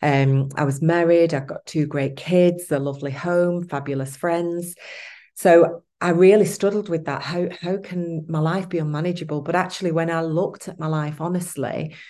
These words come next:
and how I felt on the inside, I just kind of resided in this place where I was full of fear. I was full of resentment,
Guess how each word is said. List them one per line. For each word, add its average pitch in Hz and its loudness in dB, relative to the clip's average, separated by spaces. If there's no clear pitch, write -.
and 156 4
how 170 2
I 156 4
felt 160 0
on 156 -2
the 156 -2
inside, 151 -6
I 170 2
just 180 0
kind 175 -2
of 160 0
resided 165 0
in 147 -4
this 139 -10
place 170 -6
where 147 -4
I 143 -8
was 143 -8
full 139 -4
of 139 -4
fear. 175 4
I 143 -2
was 147 -6
full 143 -4
of 139 -6
resentment, 165 -2